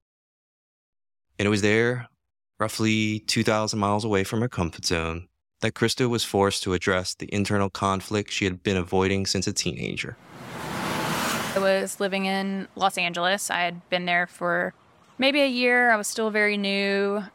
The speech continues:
Speaker 2: had made some friends, but was still very much figuring out my place there and, you know, was very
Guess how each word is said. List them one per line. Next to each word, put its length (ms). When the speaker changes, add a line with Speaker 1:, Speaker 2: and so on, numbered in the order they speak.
Speaker 2:
had 160
made 200
some 120
friends, 460
but 260
was 140
still 640
very 220
much 360
figuring 300
out 120
my 100
place 320
there 380
and, 300
you 120
know, 160
was 300
very 400